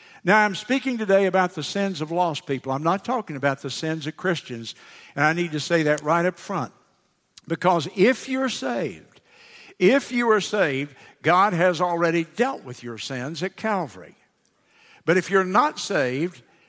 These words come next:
I'm talking to you. And if you don't know if you're saved, then I might be talking to you. And if you have a loved one or a friend who is not saved,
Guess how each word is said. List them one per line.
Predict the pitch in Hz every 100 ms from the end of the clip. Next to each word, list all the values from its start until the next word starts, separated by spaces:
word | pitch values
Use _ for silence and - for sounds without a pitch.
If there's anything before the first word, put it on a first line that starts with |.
| _ -
I'm | 160
talking | 160 185 180 160 151
to | 147
you. | 165 185 - - _ _ _ _ _ - -
And | 202 226
if | 208 196
you | 220 226
don't | 220 214 208 196
know | 202 294 311
if | 233
you're | 180 156
saved, | 135 156 147 151 160 147 - _ _ _
then | 131 165
I | 175 170
might | 156 160 240 214
be | 131 127
talking | 139 101 - 92
to | 107
you. | 101 92 - _ _ _ _ _ - -
And | 190 202 208 196 180 - _ _ _
if | 196 277 - 220
you | 254 240
have | 196 214 202
a |
loved | 180 190 226 220
one | 139 135
or | 151 160
a | 147
friend | - 220 202 151
who | 135
is | 143 127
not | 147 139 -
saved, | 143 135 139 139